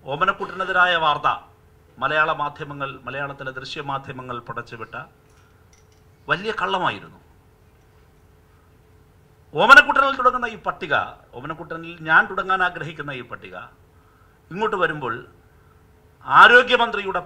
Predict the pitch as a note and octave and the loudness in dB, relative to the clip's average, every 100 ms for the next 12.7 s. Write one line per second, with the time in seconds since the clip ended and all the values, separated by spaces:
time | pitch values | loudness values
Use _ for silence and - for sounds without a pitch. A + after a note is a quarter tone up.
0 | - D3 C#3+ G2 - - _ _ _ _ | -8 -10 -10 -12 -20 -20 _ _ _ _
1 | _ _ _ _ _ _ _ - _ - | _ _ _ _ _ _ _ -20 _ -12
2 | C#3+ C#3+ E3 A3 A3 G3+ D#3 C#3 B2 G2+ | -10 -8 -6 -4 -4 -6 -6 -8 -12 -14
3 | F#2 F2+ F2+ - - - - _ _ _ | -18 -20 -20 -20 -20 -20 -20 _ _ _
4 | - _ _ - - - - - - - | -20 _ _ -20 -20 -20 -20 -20 -16 -12
5 | F#3 - A3 G#3+ G#3+ G3+ G#3 G3+ G#3 - | -12 -10 -8 -8 -10 -16 -14 -14 -14 -18
6 | - - - E3+ - F#3 - F#3+ - D3 | -20 -14 -6 -6 -6 -14 -12 -12 -10 -8
7 | E3+ E3 - - - - - - - - | -6 -6 -10 -20 -20 -20 -20 -20 -20 -20
8 | - - - - D3 - - B3 D#3+ F3+ | -20 -20 -20 -12 -12 -8 -2 -2 -2 -8
9 | - G3+ D3+ G#2 - - - - - - | -4 -2 -2 -4 -12 -20 -20 -20 -20 -20
10 | - - - - - - A#2+ C#3+ F3+ F#3 | -20 -20 -20 -20 -20 -12 0 2 4 2
11 | F3+ F3+ D#3 D3+ E3 E3+ E3+ E3 D3 C#3 | 0 -6 -6 -6 -8 -12 -10 -10 -10 -12
12 | B2 B2 E3 D3+ C#3+ C3 | -12 -12 -14 -14 -16 -18